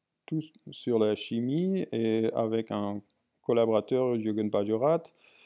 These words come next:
Euh, et donc tous ces articles-là, ils semblent de venir de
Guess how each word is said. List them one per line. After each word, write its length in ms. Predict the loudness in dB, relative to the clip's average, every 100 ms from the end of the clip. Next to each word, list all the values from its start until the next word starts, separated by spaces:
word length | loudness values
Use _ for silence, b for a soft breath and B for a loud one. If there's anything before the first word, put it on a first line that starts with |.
| b b _ 2
Euh, 400 | 6 6 4 0 -6 _
et 200 | 2 2 2 0
donc 280 | -2 -2 -4 _
tous 160 | -6 -4
ces 840 | 0 2 4 4 4 4 2 0 -4 -12 _
articles-là, 880 | -2 0 -2 -4 -4 2 4 4 2 0
ils 160 | -4
semblent 560 | -2 2 2 2 0 -2
de 420 | 0 2 2 0 -6 _ _ _ -2
venir 420 | 2 4 4 4
de 400 | 2 2 0